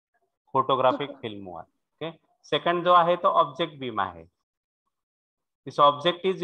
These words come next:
illuminated with the help of this object beam and light scattered from the object.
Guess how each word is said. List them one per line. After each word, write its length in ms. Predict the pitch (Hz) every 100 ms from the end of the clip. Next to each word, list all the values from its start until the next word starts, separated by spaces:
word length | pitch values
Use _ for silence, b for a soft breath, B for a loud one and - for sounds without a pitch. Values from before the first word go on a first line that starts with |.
| 156
illuminated 500 | 160 165 170 180 170
with 120 | 160
the 80 | 156
help 140 | 156 156
of 100 | 165 156
this 120 | 165 151
object 320 | 127 139 127 113
beam 180 | 101 87 _ _ _ -
and 120 | 127 131
light 240 | 175 196 - -
scattered 500 | - 147 143 190 190
from 180 | 180 175
the 40 | 175
object. 380 | 139 123 120 -